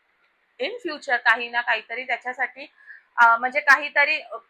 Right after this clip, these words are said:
दोष वगैरे येतील वगैरे काही, म्हणून आपल्या मनामध्ये काही नको यायला, म्हणून काहीही काम नाही केलं तरी काही हरकत नाही आहे. आणि ज्यांना आठवा नववा महिना आहे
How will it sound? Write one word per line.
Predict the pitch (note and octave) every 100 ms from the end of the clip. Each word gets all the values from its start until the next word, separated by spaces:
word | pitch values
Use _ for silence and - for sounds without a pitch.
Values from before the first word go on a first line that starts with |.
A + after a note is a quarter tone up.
| _
दोष | A#3 C4+ C#4+ -
वगैरे | C4 A#3+ B3+
येतील | B3 A3 B3 A#3+
वगैरे | A#3 A#3 A#3
काही, | A#3+ A3 A#3+ A3+
म्हणून | A#3+ A#3+ C#4 _
आपल्या | A#3 C4
मनामध्ये | C#4 C4 C#4+ D#4 D#4
काही | D#4 C#4+ C#4
नको | C4 C4
यायला, | B3+ A3+ A3 C4+
म्हणून | D4 B3 D#4
काहीही | D#4 A#3 B3+ C#4
काम | - B3 A3 B3+ B3
नाही | A#3 C4
केलं | C4+ A#3 A3+
तरी | A#3 A3+
काही | A#3+ A#3 D4
हरकत | D4+ - A3+ -
नाही | G#3 G#3
आहे. | G#3 G3 G#3+ _ _ _
आणि | A3+ B3
ज्यांना | C4 C4
आठवा | B3+ A#3+ - C4
नववा | C4+ B3+ B3
महिना | B3 B3+ A#3 -
आहे | A#3+ A#3+ A#3+